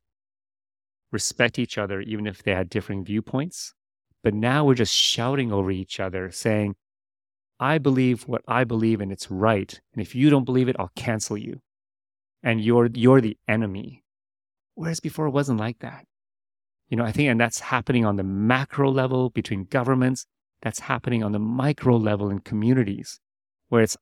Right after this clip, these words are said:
us and them. You know, uh, and it's you guys and, and, and us. And it's, it's heartbreaking. And I think we need that place in discussion again,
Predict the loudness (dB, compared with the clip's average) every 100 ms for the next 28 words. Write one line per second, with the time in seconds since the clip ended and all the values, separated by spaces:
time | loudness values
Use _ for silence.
0 | _ -2 -2 0 -2 -2 -4 -4 -6 -8
1 | -12 -18 _ _ _ -6 -4 0 -2 0
2 | -2 0 -2 -4 0 2 4 2 -2 -4
3 | -6 -6 -4 -6 -6 -12 -12 -10 -8 -6
4 | -8 -8 -8 -10 -12 _ _ -14 -14 -8
5 | -8 -6 -8 -10 -12 -18 _ _ _ -2
6 | -2 -2 2 2 4 4 2 0 0 -2
7 | -2 -4 -4 -6 -6 -2 -2 -2 -4 -8
8 | -8